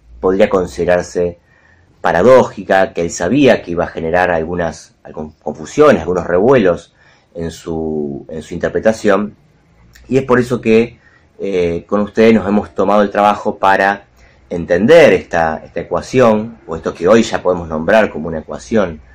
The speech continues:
con Milner, todo un recorrido respecto de, eh, los orígenes de la modernidad, porque efectivamente, y ustedes esto ya hoy están en condiciones de, de entenderlo mejor,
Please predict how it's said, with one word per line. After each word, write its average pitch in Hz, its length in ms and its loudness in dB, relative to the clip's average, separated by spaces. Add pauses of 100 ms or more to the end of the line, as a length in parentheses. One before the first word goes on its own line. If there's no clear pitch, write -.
(320)
con 107 180 0
Milner, 107 500 0 (320)
todo 151 160 6
un 139 80 4
recorrido 120 720 2
respecto 98 560 -2
de, 101 460 2
eh, 80 320 -8 (280)
los 87 220 -8
orígenes 95 680 -4 (100)
de 82 80 -8
la 85 100 -2
modernidad, 104 680 0 (520)
porque 117 420 -2
efectivamente, 104 720 0
y 90 100 -4
ustedes 90 420 -12
esto 87 440 -6 (840)
ya 92 220 2
hoy 98 120 4
están 92 260 -4
en 90 100 -4
condiciones 87 600 0
de, 78 180 -4
de 78 440 -12
entenderlo 87 500 -2
mejor, 104 400 0